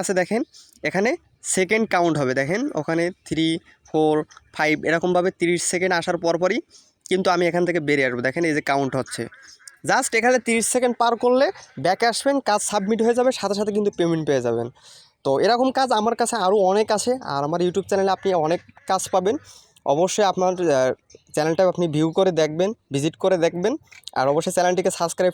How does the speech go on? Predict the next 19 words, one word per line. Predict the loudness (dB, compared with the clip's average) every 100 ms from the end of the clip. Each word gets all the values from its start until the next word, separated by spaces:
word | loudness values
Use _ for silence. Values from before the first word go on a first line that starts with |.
| 2
করে | 0
রাখবেন, | 0 -2 -2 0
কারণ | -2
আপনি | -2 -2 0
অনেক | -2 -2
জাতীয় | -2 -2 0
কাজ | -2
এখান | -2 -2
থেকে | -4 -2 -4
করতে | -2 -2
পারবেন। | -2 -4 -8 _ -20 -8 -4
দেখেন, | 0 0
আমার | 2 2
অটোমেটিক্যালি | 2 0 -2 -2
কিন্তু | -2 -4 -2
তিরিশ | -2 -2
সেকেন্ড | -2 -2 -2
শেষ, | -2 -2 -8 -14 -20 -16 -4 0
এবার | 2